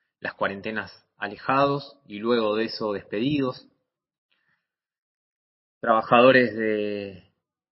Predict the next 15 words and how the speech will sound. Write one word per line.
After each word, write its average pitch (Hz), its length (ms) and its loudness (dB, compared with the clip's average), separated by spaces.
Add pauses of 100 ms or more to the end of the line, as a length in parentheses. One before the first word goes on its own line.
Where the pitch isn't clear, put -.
(800)
de 101 680 -4 (140)
media 120 880 -2
y 104 440 -18
de 98 640 -12 (140)
corta 117 340 -4
distancia 117 500 -4
en 110 60 -6
el 107 80 -8
interior 113 540 -4
que 104 140 -12
no 117 440 -6
cobran 107 360 -6
sueldos. 127 580 -4 (680)
Eso 98 560 -12
es 104 160 -10